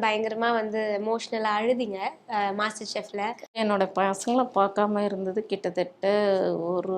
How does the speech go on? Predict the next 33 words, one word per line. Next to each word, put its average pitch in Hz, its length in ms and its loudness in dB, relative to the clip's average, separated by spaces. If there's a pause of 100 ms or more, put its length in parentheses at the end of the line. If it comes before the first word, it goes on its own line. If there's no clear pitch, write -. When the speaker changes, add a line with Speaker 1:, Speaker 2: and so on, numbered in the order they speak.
(100)
Speaker 2:
வருஷம், 247 360 -2 (1080)
அதாவது 196 300 2 (120)
பத-, 202 380 4
பதினாலு 220 440 4 (120)
மாசம் 208 240 -2
ஆயிடுச்சு 190 340 -2
இதோட. 196 300 4 (340)
Speaker 1:
ஃபோன் 277 280 6
கூட 269 180 4
பேசல 196 260 -4
Speaker 2:
ஆ, 190 140 2
Speaker 1:
நீங்க? 190 240 -2
Speaker 2:
ஃபோன் 202 340 0
கூட 196 140 -6 (120)
பேசல, 190 440 -4
எதுவுமே, 208 280 -2 (160)
எந்த 214 180 0 (120)
கான்டாக்டுமே 285 540 4 (120)
இல்லாம 294 440 6
நான் 208 160 2
எட்ட 214 340 -2
வந்துட்டேன் 185 480 -2
இல்லையாடா. 175 340 -2 (520)
அதனால 254 480 4 (100)
பசங்கக்கிட்ட 247 560 4 (160)
எல்லாருமே 302 560 8
மாஸ்டர் 233 340 0
ஷெஃப்ல 220 320 0
வந்தவங்க 208 320 -2
எல்லாம் 202 180 4
அவங்கவுங்க 196 380 2
ஹஸ்பண்ட், 190 340 -2 (140)
பசங்க 208 340 -4